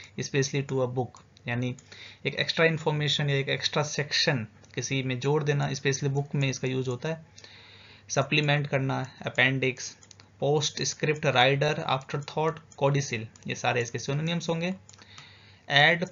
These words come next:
plus and, ऐड किया हुआ एंड में addendum, ऐड और एंड से बनाएगा, इसको याद रखने की कोशिश कीजिएगा।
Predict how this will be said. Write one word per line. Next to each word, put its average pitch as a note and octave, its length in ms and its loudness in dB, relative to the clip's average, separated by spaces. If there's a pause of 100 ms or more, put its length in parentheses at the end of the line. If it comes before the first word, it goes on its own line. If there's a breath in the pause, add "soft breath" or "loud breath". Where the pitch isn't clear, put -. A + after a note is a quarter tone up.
plus B2+ 340 0 (100)
and, A#2 280 -2 (1160)
ऐड C#3+ 320 0
किया C3+ 200 2
हुआ C3+ 180 2
एंड C3 220 0
में F3+ 240 -2 (120)
addendum, B2 800 -4
ऐड C#3+ 360 0
और C3 360 -2
एंड B2 340 -4 (640)
से - 100 -10
बनाएगा, B2+ 680 -4 (220)
इसको C#3 180 -6
याद C#3 220 2
रखने C#3+ 200 -2
की D3 60 -6
कोशिश D3 160 0
कीजिएगा। D3 480 -2